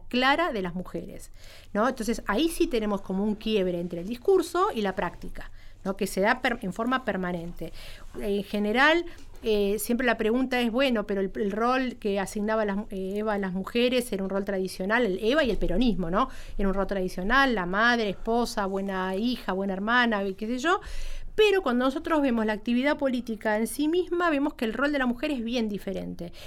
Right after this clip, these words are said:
Inclusive cuando vemos el rol que se asigna a la mujer trabajadora desde la fundación, cuando vemos la única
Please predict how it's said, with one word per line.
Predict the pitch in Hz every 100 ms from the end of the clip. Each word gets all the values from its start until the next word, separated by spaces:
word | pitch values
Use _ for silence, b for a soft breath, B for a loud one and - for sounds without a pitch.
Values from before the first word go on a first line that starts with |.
| B
Inclusive | 233 226 233 320 349
cuando | 311 247 220
vemos | 269 302 233
el | 220
rol | 277 320
que | 277
se | 247 220
asigna | - 247 220 208
a | 196 -
la | 208
mujer | 208 214 339
trabajadora | 349 311 240 - 220 262 269 311 - B B B B B 208
desde | 247 381 285
la | 220
fundación, | 214 202 196 185 233 196 196
cuando | 196 202
vemos | 269 240
la | 226
única | 339 359 - 285 294